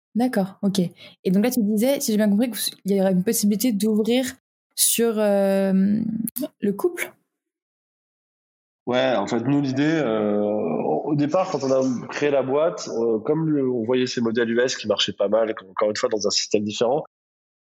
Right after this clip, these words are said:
Speaker 2: on s'était posé la question, disons, on, on commence par la sexualité et par l'homme. Et en se disant, l'homme, on pourra peut-être aller sur la chute de cheveux, on pourra peut-être aller sur d'autres choses, tu vois, aussi un peu tabou chez les, chez les mecs.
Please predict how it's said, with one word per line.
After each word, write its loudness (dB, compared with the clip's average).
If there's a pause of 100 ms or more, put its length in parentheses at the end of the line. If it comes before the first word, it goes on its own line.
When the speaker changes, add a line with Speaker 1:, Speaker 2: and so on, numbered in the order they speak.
(160)
Speaker 2:
on -2
s'était 0
posé 0
la 0
question, 0
disons, 0
on, -2 (100)
on -2
commence -2
par 2
la 2
sexualité 0 (600)
et -2
par 0
l'homme. -2 (100)
Et -2
en 0
se -6
disant, 0
l'homme, 0
on -4
pourra -2
peut-être -2
aller 0
sur -2
la 2
chute -2
de 2
cheveux, 0
on -2
pourra -2
peut-être 0
aller 0
sur -2
d'autres 0
choses, 0
tu -6
vois, 2
aussi 0
un 2
peu -4
tabou 2
chez -2
les, 0
chez 0
les -2
mecs. 0